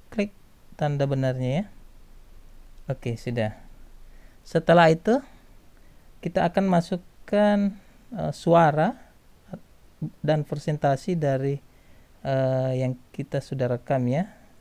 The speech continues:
caranya. Jadi kita pilih lapisan kembali karena kita masukkan di layar ketiga. Kemudian media. Selanjutnya kita, saya simpan di ekspor.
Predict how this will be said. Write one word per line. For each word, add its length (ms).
caranya. 580
Jadi 160
kita 300
pilih 420
lapisan 560
kembali 480
karena 240
kita 320
masukkan 400
di 160
layar 320
ketiga. 560
Kemudian 500
media. 560
Selanjutnya 1500
kita, 640
saya 160
simpan 560
di 320
ekspor. 560